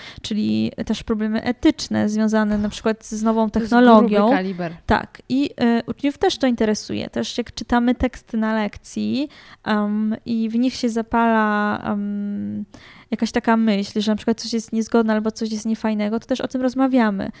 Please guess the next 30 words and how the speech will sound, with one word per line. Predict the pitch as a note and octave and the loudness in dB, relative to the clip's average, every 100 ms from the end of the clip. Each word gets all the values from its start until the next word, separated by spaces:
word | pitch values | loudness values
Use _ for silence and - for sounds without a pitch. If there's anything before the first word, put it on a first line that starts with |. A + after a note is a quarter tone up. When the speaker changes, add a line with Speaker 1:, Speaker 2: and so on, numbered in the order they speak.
| - | -12
Speaker 1:
Więc | A3 - | -8 -4
oni | A#3+ C4 | -2 0
mają | C#4+ D4 B3 G#3+ | 4 4 4 2
dorosłe | G#3+ G#3+ G3+ G#3+ | 0 0 -2 -6
dylematy, | G3+ G#3+ G#3 G3+ G3 A#3+ C#4 | -2 0 2 0 -2 -4 -2
niekoniecznie | C#4 C#4 C#4 C4 - B3+ | -4 0 0 0 -4 -4
o | A3+ | -4
tym | - A#3 | -4 -4
na | B3+ | -4
przerwach | - A#3+ G#3 G#3+ | 0 0 0 -4
rozmawiają | G#3+ G#3 G3+ G3 G3+ B3+ - | -2 -2 -2 -2 0 -2 -2
albo | - A3+ | -8 -6
niekoniecznie | A#3+ C4 B3 G#3+ - G#3+ | -6 -2 0 0 -4 -6
przy | G#3+ - G3+ | -6 -4 0
nauczycielu. | G3+ G3+ G#3 - - - - - | 2 0 -2 -6 -4 -4 -6 -8
Speaker 2:
Mhm. | A3 G#3 B3 - - - - | -10 -8 -10 -14 -20 -20 -18
A | - A3+ | -8 -6
czy | - C4+ - | -2 -4 0
oni | A#3+ B3 A#3+ A#3 | 0 2 0 -2
są, | - B3 A#3 A3+ A3+ A3+ A3 - | -4 0 2 4 4 4 2 2
e, | G3+ G3+ | 2 2
świadomi | G#3 - G#3 G#3 | 0 -2 0 0
tego, | G3+ G3+ | 0 -2
że | G3 | -4
ty | G3 | -4
na | G3+ | -6
przykład | G3 G#3 | -6 -10
jesteś | F#3+ G#3 - | -10 -12 -8
w | |
internecie? | G#3 A3+ A#3+ B3+ | -8 -4 -6 -4